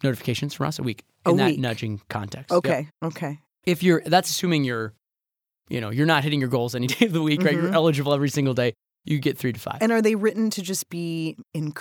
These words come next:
Speaker 2: encouraging, to be supportive? Can you pick what tone? Are they funny? Are they
Speaker 1: That's actually where we're going. So one, you know, we talked earlier about different A I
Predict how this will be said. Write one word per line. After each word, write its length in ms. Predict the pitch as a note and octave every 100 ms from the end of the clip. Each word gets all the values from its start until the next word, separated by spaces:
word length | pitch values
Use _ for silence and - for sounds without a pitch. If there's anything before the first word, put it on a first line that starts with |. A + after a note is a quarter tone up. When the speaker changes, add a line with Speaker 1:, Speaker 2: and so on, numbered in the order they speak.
| -
Speaker 2:
encouraging, 840 | G3 A3 A3 G#3 G#3 G#3+ G3 G3 F#3+
to 100 | D#3
be 140 | D#3
supportive? 640 | D3+ D#3+ - - G3 F#3+ -
Can 140 | F#3
you 120 | E3
pick 340 | - - G3+ -
what 260 | F#3 -
tone? 520 | - - F#3+ F#3 F#3
Are 120 | F3 D#3
they 200 | C#3+ C#3 _ -
funny? 560 | F#3+ G3 F#3 F#3 F#3+
Are 140 | E3+ D3
they 360 | C#3+ - - C3
Speaker 1:
That's 260 | B2+ F#3
actually 260 | G3+ G3+ A3
where 180 | D3 D3+
we're 100 | C#3+
going. 480 | A2+ A#2+ C3 G#2 A#2+
So 300 | - C#3 B2+
one, 360 | C3+ B2+ E3 -
you 100 | C#3+
know, 100 | B2+
we 100 | C3+
talked 280 | C#3 D#3 -
earlier 500 | - B2 C#3 A#2+ F#2+ G2+
about 460 | G#2 G#2 G2 G2+ - _ -
different 300 | C3 - B2
A 80 | G#2+
I 320 | G#2 G#2+ G#2